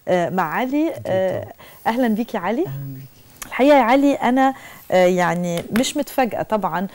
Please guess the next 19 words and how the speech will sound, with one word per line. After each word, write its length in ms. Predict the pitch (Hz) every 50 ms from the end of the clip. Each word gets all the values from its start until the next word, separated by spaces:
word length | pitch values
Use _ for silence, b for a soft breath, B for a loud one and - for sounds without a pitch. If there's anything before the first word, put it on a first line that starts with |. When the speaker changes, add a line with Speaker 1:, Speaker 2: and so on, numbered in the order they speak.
| B B B B -
Speaker 1:
بكل 760 | 165 185 - 254 262 254 233 214 196 180 175 165 165 160
ده، 340 | 160 160 175 226 269 285 277
لكن 840 | 254 233 247 269 262 - - 254 254 247 240 226 208 190 180 180 - - 247 214 202 -
فخورة 400 | - 220 214 - - 262 254 220
بيك. 400 | 185 147 147 - - - - - - - -
يعني 240 | 123 123 131 175
Speaker 3:
الله 140 | 180 180 175
يخليك. 240 | 175 180 175 127 127 B B B B
Speaker 1:
فخورة 400 | - 208 - - 262 269 269 233
بإن 280 | 185 190 185 196 202
أنت 400 | 226 247 240 - - 214 202 190 190
شاطر 420 | - - 226 240 247 - - 196
كل 200 | - - 220 208
الشطارة 480 | 202 - - 190 - - 196 202 196 185
دي، 220 | 170 156 180 208
وأنت 200 | 214 226 214 226
مش 140 | 202 202 185
بس 280 | 170 214 254 - -
شاطر، 420 | 208 - - 202 208 - - 196